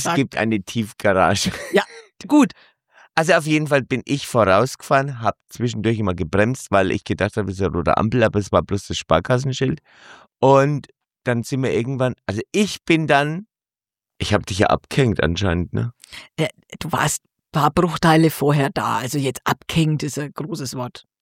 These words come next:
Speaker 2: Ja, auf jeden Fall, ich
Speaker 1: Ja.
Speaker 2: bin in die Tiefgarage reingefahren, hab meine Zimmerkarte da schön rein und dann
Speaker 1: Jetzt sagt das auch, er sagt, er hat die Zimmerkarte.
Speaker 2: Nee, ich hab keine Zimmerkarte gehabt. Nee, weil das war, nee, das war
Speaker 1: Siehst du,
Speaker 2: anders.
Speaker 1: weil,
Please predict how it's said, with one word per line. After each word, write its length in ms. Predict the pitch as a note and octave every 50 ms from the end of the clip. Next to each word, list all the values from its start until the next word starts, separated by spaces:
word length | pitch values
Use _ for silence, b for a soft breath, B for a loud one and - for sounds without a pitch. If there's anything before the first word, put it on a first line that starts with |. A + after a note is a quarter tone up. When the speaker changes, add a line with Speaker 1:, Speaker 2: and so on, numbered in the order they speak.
| _ _
Speaker 2:
Ja, 280 | C#3+ D3+ C#3 A2+ G#2 A2+
auf 80 | A2
jeden 180 | C3 C3 B2 B2
Fall, 160 | B2 A#2+ F2+
ich 80 | - -
Speaker 1:
Ja. 80 | -
Speaker 2:
bin 220 | - - C#3+ D3 D3+
in 120 | E3+ E3
die 140 | C#3 C3 B2
Tiefgarage 640 | - C3+ B2+ - - B2 A2+ A2 G2+ G2 G2+ F2+ F2
reingefahren, 640 | E2 C2+ C2 E2+ G#2 G#2 - - - C#3+ F#3+ G#3+ B B B B B
hab 180 | B - E2 -
meine 160 | C#2+ C#2 C2
Zimmerkarte 600 | - - - C#2+ F2 G2+ - - A#2+ B2+ C#3+ C3
da 220 | - C3 B2 B2+ A#2+
schön 760 | - - - A#2+ A#2 B2 B2 B2+ B2+ B2 B2 B2+ - C3 A#2+
rein 300 | A#2+ A#2+ C3 C#3+ D#3 E3+ B B B B B B B B _ _
und 220 | _ A#2 A#2 G#2+ -
dann 320 | G#2 G2 G#2+ B2 C3 D#3 - _ _ _ _ _ _ _ -
Speaker 1:
Jetzt 160 | D3 - -
sagt 220 | G#3+ B3 - - -
das 100 | - -
auch, 220 | G#3+ F#4 G#4 -
er 100 | - -
sagt, 260 | - - E3 - - -
er 80 | - F3
hat 100 | D#3 F#3
die 80 | D4
Zimmerkarte. 580 | - - F#4 F#4 G#4 G#4+ A4+ - A3 - - A2
Speaker 2:
Nee, 120 | - -
ich 100 | G#2 G2+
hab 160 | A#2+ - -
keine 140 | - A#2+ A2
Zimmerkarte 520 | - - G#2 G2+ G2+ F#2+ - - - G#2 -
gehabt. 260 | - - - - - B B B B B B B
Nee, 260 | F2+ F#2 F#2 F#2+ G#2+ G2
weil 120 | G#2 G2+
das 180 | F#2+ G2 - -
war, 80 | F2 - - _ _ _
nee, 300 | E2+ D#2+ D2+ D2 D2+ D2
das 200 | - D#2 - -
war 120 | D#2+ E2 D2+ -
Speaker 1:
Siehst 260 | - - A#3 G3 -
du, 60 | F3+
Speaker 2:
anders. 200 | - C3+ - -
Speaker 1:
weil, 100 | - -